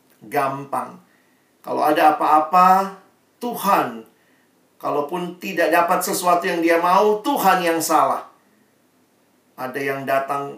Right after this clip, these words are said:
ya kalau saya sekarang nggak ada yang datang ya, ngomongnya ini, ada yang D M saya. Lalu bilang gitu, "Kenapa Tuhan izinkan saya sama pacar saya ketemu?"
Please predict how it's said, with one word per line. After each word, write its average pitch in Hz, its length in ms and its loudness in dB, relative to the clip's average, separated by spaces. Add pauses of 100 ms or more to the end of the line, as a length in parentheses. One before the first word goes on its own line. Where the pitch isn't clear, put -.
(540)
ya 127 320 -8
kalau 123 160 -6
saya 123 240 -4
sekarang 127 320 -6
nggak 120 160 -2
ada 120 80 -8
yang 117 120 -6
datang 127 280 -2
ya, 139 160 -8 (160)
ngomongnya 127 480 -10
ini, 123 160 -10
ada 131 160 -8
yang 139 160 -8
D 151 160 4
M 165 160 2
saya. 143 400 -2 (760)
Lalu 131 320 -10
bilang 131 280 -4
gitu, - 240 -16
"Kenapa 494 400 -2
Tuhan 285 320 -4
izinkan 214 720 -4 (1040)
saya - 320 -4
sama 208 320 -2
pacar 196 240 -4
saya 180 240 -4
ketemu?" 160 480 -8